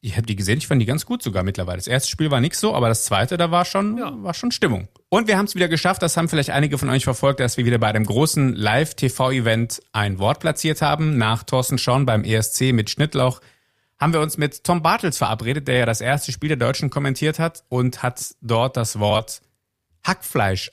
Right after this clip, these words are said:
Speaker 1: einbauen müssen. Er durfte wählen zwischen Spiegelei und Hackfleisch und hat sich interessanterweise natürlich für Hackfleisch entschieden.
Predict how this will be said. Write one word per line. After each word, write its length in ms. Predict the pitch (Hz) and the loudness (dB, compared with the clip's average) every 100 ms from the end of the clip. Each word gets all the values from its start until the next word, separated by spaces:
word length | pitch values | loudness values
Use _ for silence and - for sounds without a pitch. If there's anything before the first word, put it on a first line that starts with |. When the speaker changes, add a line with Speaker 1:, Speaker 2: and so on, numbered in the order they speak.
| _ | _
Speaker 1:
einbauen 440 | 113 101 98 90 90 | 2 2 2 2 0
müssen. 320 | 85 - - _ _ _ _ | -2 -6 -16 _ _ _ _
Er 100 | 117 | 0
durfte 320 | 123 139 120 | 0 0 0
wählen 280 | 113 143 180 | 2 2 2
zwischen 340 | - 139 123 | 0 0 0
Spiegelei 560 | 113 - 160 185 139 127 | 0 0 0 2 2 2
und 100 | 113 | 2
Hackfleisch 420 | 135 - 160 160 - | 0 0 2 2 4
und 80 | |
hat 140 | 139 147 | 2 2
sich 320 | 151 139 - _ _ _ | 0 -2 -6 _ _ _
interessanterweise 800 | - 139 143 175 190 123 101 104 | -2 -2 2 2 2 2 2 2
natürlich 340 | 110 - 117 110 | 0 0 -2 -2
für 100 | 104 | -2
Hackfleisch 380 | 120 - 92 - | -2 -2 -6 -6
entschieden. 320 | - - - | -12 -12 -16